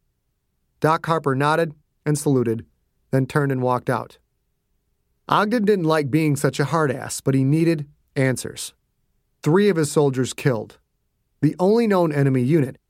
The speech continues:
a thirty-one-year-old civilian named Ryan Rosnowski, who had stolen a mail truck and tried to run the roadblock. The postman assigned to that truck was missing and presumed dead. Rosnowski had four triangles. He also had a wife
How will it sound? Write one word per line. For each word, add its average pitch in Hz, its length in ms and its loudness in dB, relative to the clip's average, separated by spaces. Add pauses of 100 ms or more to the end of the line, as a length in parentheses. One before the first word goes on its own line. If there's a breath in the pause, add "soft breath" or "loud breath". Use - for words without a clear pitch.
a 135 60 -2
thirty-one-year-old 170 960 2
civilian 147 460 2
named 123 240 0
Ryan 135 300 2
Rosnowski, 135 840 -2 (200)
who 151 120 4
had 147 100 4
stolen 170 400 0
a 180 60 0
mail 190 280 2
truck - 400 -10 (180)
and 147 100 2
tried 185 260 0
to 170 80 -2
run 139 220 0
the 131 80 0
roadblock. 135 600 -2 (800)
The 143 80 2
postman 165 540 0
assigned 139 320 0
to 135 60 0
that 135 180 0
truck 139 280 -2
was 123 120 -2
missing 160 560 -2
and 135 100 -6
presumed 135 440 0
dead. 120 300 -2 (1200)
Rosnowski 165 640 2
had 139 220 0
four 147 200 2
triangles. 143 640 -4 (540)
He 190 160 2
also 240 320 2
had 165 160 0
a 151 60 2
wife 139 320 0